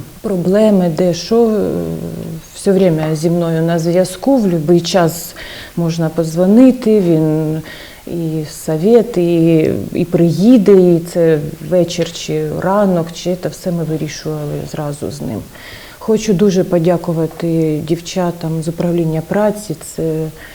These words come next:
Кіпкала Вікторії Вікторівні. Просто здоров'я, терпіння. І Карпенка Тетяні Володимирівні. Ця зовсім ноч, полноч, вона тут вместе з нами, деяка ситуація.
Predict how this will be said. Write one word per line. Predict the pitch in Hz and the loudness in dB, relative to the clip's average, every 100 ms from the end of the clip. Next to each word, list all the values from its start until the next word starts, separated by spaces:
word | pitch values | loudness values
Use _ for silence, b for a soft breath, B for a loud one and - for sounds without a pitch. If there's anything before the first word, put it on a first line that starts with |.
| B B B | B B B
Кіпкала | 196 196 - 202 180 | -8 -6 -2 2 4
Вікторії | 160 170 165 156 | 2 -2 -6 -4
Вікторівні. | 151 151 - 156 147 156 160 151 - - | -6 -8 -8 -10 -10 -10 -12 -14 -18 -12
Просто | 180 185 170 - 147 151 - 156 | -6 -6 -6 -12 -12 -12 -16 -12
здоров'я, | 151 180 180 214 190 165 | -4 0 2 4 6 4
терпіння. | 170 175 170 202 214 208 165 156 156 B B B - | 4 0 0 -2 0 2 0 -2 -6 B B B -6
І | 202 220 220 208 208 | -2 4 4 2 0
Карпенка | 185 180 180 165 160 | -4 -2 -2 0 -4
Тетяні | 160 165 165 160 | -4 -4 -4 -4
Володимирівні. | 156 151 147 139 151 - 151 147 147 | -2 -2 -4 -4 -6 -6 -8 -8 -10
Ця | - 226 247 208 | -4 0 2 2
зовсім | 165 156 156 - 151 170 | 2 0 0 -6 -4 0
ноч, | 226 240 - | 2 2 -2
полноч, | - 170 180 208 262 262 - 202 | -2 0 2 6 6 4 0 -4
вона | 170 170 170 | -2 0 -2
тут | 170 175 170 | -2 -6 -4
вместе | 170 165 - 156 | -6 -6 -6 -4
з | |
нами, | 185 214 220 202 | 0 2 2 2
деяка | 160 165 160 165 | 2 2 2 -4
ситуація. | 160 165 170 175 196 214 - 185 | -4 -6 -2 0 0 -4 -4 -2